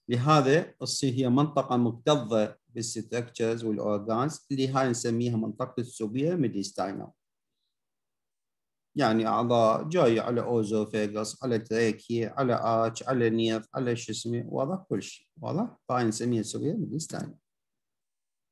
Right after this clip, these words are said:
نفسيته هاي الصورة إلها، مثل هسه هذا،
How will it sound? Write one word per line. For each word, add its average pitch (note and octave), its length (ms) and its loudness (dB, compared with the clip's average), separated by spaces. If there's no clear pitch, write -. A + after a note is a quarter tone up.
نفسيته A2+ 580 2
هاي G2+ 240 0
الصورة G2+ 380 -2
إلها، G#2+ 340 0
مثل A#2 300 0
هسه G#2+ 460 0
هذا، G2+ 360 0